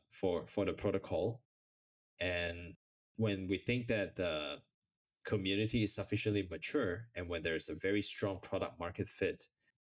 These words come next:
for Pendle, then we would be more comfortable in delegating the governance to the community.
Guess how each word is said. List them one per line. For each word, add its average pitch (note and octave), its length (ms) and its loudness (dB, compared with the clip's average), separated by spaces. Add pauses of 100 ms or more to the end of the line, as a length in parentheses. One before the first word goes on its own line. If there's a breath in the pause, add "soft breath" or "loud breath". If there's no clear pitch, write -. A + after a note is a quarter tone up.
(140)
for E2 440 0
Pendle, F2 560 0 (160)
then F2+ 400 0 (160)
we F#2 100 0
would E2+ 300 0
be E2 180 -4
more G2+ 160 0
comfortable E2+ 800 -2
in E2 400 -2 (1000)
delegating F#2 640 2
the D2 360 0 (1160)
governance G2+ 640 -2
to G2 80 0
the - 80 -2
community. - 720 -6